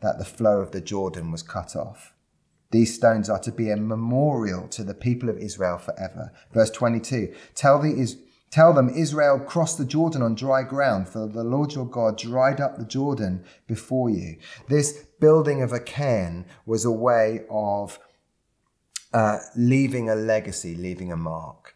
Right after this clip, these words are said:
for future generations. It's such a shame, isn't it, that in our day,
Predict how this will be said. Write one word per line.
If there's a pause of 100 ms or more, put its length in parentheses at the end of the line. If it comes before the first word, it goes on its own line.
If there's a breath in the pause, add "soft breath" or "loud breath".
(160)
for
future
generations. (540 soft breath)
It's
such
a
shame,
isn't
it,
that (240 soft breath)
in (100)
our
day,